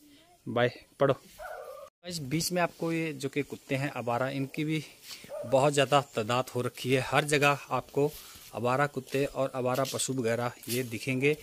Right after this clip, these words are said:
तो ये भी क्या करेंगे बेचारे, जैसे हम लोग ही इनको छोड़ते हैं, हम में से ही कोई तो कोई, तो इनका भी जीने का कोई ठिकाना नहीं। लेकिन फिर भी ये देखिए,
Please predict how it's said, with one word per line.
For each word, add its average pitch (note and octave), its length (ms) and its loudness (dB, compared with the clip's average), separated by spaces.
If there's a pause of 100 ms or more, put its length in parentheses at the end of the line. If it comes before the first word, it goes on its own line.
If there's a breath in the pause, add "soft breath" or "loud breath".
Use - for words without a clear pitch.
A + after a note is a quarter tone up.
(360 loud breath)
तो C#3 160 -6
ये D3+ 100 0
भी F3 120 -4
क्या D3 160 2
करेंगे C#3+ 300 4
बेचारे, C3+ 360 2
जैसे C3 320 2
हम B2+ 200 0
लोग C3 200 0
ही C3 80 -4
इनको C3+ 240 -2
छोड़ते A#2+ 400 -2
हैं, C#3 240 -2 (520 loud breath)
हम G#2 100 -6
में A#2+ 120 0
से C#3+ 180 2
ही C#3+ 140 -2
कोई C#3+ 200 0
तो C#3+ 120 -2
कोई, E3 300 0 (440 loud breath)
तो D3 140 -2
इनका C#3 300 0
भी D3+ 120 0
जीने C#3 280 2
का C3+ 120 0
कोई C3+ 140 -2
ठिकाना A#2 340 -2
नहीं। B2+ 260 -2
लेकिन C3+ 280 0
फिर D3 240 2
भी D#3 120 2
ये D3+ 100 6
देखिए, C#3 360 2